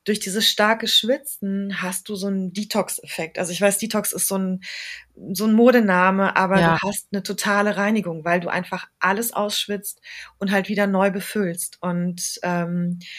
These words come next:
Speaker 1: dadurch sind die Zellen aktiver. Du stärkst das Immunsystem, weil der Körper denkt, ähm, „Huh, Fieber, wir sind krank.“ Und <laughs> dann fängt er an,
Speaker 2: <laughs>
Speaker 1: dann fängt er an, halt das Immunsystem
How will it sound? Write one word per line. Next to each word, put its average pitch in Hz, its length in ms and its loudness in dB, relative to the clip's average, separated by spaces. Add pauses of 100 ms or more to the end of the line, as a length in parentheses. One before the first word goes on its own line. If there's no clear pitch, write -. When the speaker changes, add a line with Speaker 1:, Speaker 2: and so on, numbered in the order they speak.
(180)
Speaker 1:
dadurch 185 320 -2
sind 196 160 -6
die 180 80 -10
Zellen 190 600 2
aktiver. 180 800 -2 (380)
Du 196 100 -6
stärkst 214 420 2
das 240 140 -4
Immunsystem, 233 680 0
weil 208 100 4
der 196 100 2
Körper 220 320 -2
denkt, 196 400 -2 (500)
ähm, 185 600 2 (380)
„Huh, 175 320 0
Fieber, 175 500 2
wir 208 80 0
sind 220 180 2
krank.“ 180 440 0 (180)
Und 202 100 2
<laughs> 214 200 2
dann 262 120 8
fängt 233 380 6
er 220 200 6
an, 202 120 0 (260)
Speaker 2:
<laughs> - 200 6
Speaker 1:
dann 247 120 4
fängt - 340 4
er 233 220 4
an, 247 80 2
halt 226 180 -2
das 233 140 0
Immunsystem 214 680 -2